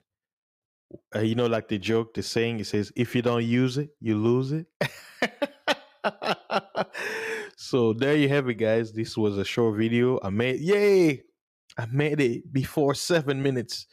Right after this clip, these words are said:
Awesome. <laughs> You know, I know people these days, uh, have short attention spans, so,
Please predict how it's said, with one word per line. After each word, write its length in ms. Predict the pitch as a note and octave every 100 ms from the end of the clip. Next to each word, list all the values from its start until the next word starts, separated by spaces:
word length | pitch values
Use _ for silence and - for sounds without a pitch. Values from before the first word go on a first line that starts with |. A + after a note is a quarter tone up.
| _ _ _ _
Awesome. 580 | - - A2+ - G#2+ G2 -
<laughs> 60 | - - - _ - _ _ - F3+ - E3+ - - - - - -
You 180 | - G#2+
know, 140 | A2
I 120 | G#2+ G2+
know 280 | A2 A2
people 440 | G2+ - A2+ - G#2
these 240 | A2 G2+
days, 260 | G#2 G#2+ G2
uh, 140 | G2+
have 260 | G2 G#2 F#2
short 300 | - A#2+ G#2+
attention 460 | G2 - A#2 -
spans, 380 | F#2+ - F#2 F2+
so, 320 | - F#2 F2+